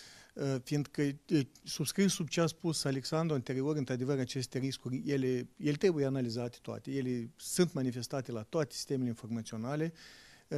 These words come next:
avem o pregătire tehnică mult mai bună decât, uh, am avut-o acum ceva ani în urmă, uh, și-a, și s-a demonstrat în mai multe exerciții, inclusiv electorale, că putem rezista unor atacuri cibernetice.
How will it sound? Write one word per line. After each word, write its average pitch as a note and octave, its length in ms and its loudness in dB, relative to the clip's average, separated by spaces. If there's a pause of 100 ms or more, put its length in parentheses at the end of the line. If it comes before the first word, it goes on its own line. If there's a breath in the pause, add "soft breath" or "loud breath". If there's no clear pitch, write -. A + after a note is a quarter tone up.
(120)
avem D3 260 4
o F#3+ 40 6
pregătire C#3+ 500 0
tehnică C3 480 -4
mult C3+ 260 0
mai B2+ 140 0
bună C3+ 280 0
decât, A#2+ 580 -6
uh, A#2 680 -2 (1080)
am D#3 180 0
avut-o C#3 360 0
acum A#2+ 540 -2 (460)
ceva B2+ 400 -4
ani C3+ 140 -2
în B2 160 0
urmă, E3 280 2
uh, C#3+ 520 2
și-a, C#3 460 0 (260)
și - 120 -8
s-a C3+ 120 -4
demonstrat C3+ 480 -2
în C#3 60 -2
mai C3+ 100 0
multe C#3 240 -2
exerciții, B2 540 -4
inclusiv C#3+ 420 0
electorale, B2+ 540 -2
că C3+ 140 -14
putem C#3+ 300 -2
rezista A#2+ 420 -2
unor B2+ 260 0
atacuri A#2 360 -6
cibernetice. G#2+ 500 -8